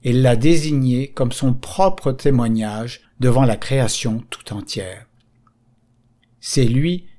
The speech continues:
qui l'a investi du pouvoir de manifester tous ces signes. Écoutez mieux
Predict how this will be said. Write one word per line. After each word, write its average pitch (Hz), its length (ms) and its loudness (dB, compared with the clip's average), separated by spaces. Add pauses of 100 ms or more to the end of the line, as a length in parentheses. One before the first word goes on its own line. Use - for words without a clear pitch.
(140)
qui 139 120 0
l'a 127 280 2
investi 156 720 0
du 113 140 -6
pouvoir 127 580 0
de 104 160 -6
manifester 135 800 0
tous - 140 -10
ces 127 200 -4
signes. 107 460 -10 (1300)
Écoutez 165 480 2
mieux 156 420 0